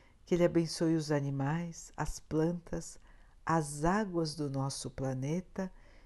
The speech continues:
e que Ele possa abençoar a água que colocamos sobre a mesa, para que ela nos traga a calma e que ela proteja o nosso corpo dos males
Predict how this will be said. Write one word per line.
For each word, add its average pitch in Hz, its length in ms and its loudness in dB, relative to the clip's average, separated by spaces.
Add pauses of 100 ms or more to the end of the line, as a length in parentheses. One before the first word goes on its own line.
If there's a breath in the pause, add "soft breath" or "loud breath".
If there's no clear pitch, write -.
(100)
e 214 100 -2
que - 100 -6
Ele 233 160 4
possa 208 380 -2
abençoar 160 680 0
a 160 80 2
água 160 380 2
que 151 160 -10
colocamos 139 720 -2
sobre 127 300 -4
a 117 80 -2
mesa, 175 560 -2 (680 loud breath)
para 214 200 4
que 208 140 -2
ela 202 180 4
nos 185 240 -4
traga 147 580 -2 (120)
a 220 160 0
calma 170 760 -2 (460 loud breath)
e 196 60 -6
que - 160 0
ela 233 120 2
proteja 233 640 0
o 202 40 -2
nosso 180 340 -6
corpo 156 460 0
dos 180 320 -2
males 165 680 -2